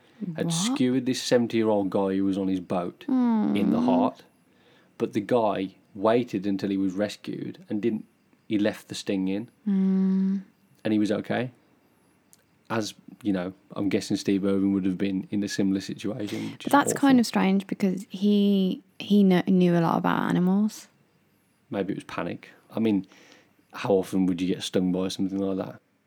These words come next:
Speaker 2: I'm not saying that it was his fault or anything like that, but it's in this, it's the same thing as, like, if David Blaine, anything happened to him, well, were they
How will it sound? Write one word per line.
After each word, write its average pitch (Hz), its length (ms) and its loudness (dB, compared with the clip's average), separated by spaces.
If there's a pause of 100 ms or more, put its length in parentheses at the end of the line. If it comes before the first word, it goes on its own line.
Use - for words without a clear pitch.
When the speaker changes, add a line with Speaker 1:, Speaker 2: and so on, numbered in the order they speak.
Speaker 2:
I'm 202 140 6
not 196 180 4
saying 175 360 4
that 170 140 2
it 92 120 0
was 175 140 0
his - 220 2
fault 165 360 4
or 87 40 4
anything - 360 2
like - 220 -2
that, - 240 -2
but 180 120 0
it's - 180 -4
in 180 120 4
this, 170 180 -2
it's 185 180 -2
the 180 60 -4
same 170 280 0
thing 170 220 2
as, 160 100 -2
like, 160 180 0 (220)
if 175 160 -2 (140)
David 160 320 0
Blaine, 156 420 0 (680)
anything 170 280 4
happened 170 320 2
to 170 60 2
him, 170 600 4 (260)
well, 175 180 2
were 165 200 0
they 160 380 0